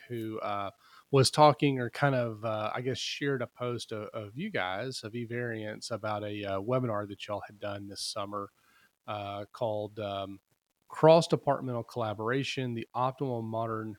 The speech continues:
Marketing Team Structure. And so he talked, you know, he was like, "Hey, this looks really cool." And, and,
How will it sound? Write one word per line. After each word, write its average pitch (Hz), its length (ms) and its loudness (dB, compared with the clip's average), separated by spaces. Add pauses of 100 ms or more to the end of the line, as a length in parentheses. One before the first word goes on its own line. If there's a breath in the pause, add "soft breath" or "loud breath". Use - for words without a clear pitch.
(140)
Marketing 113 640 -4
Team 101 400 -8
Structure. - 720 -6 (560 soft breath)
And 135 180 2
so 127 180 4
he 156 180 10
talked, 147 260 8
you 143 100 0
know, 123 120 0
he 127 100 0
was 127 80 2
like, 123 100 0
"Hey, 147 140 8
this 143 160 4
looks - 160 -8
really 135 180 6
cool." 175 500 12
And, 117 220 12
and, 120 440 4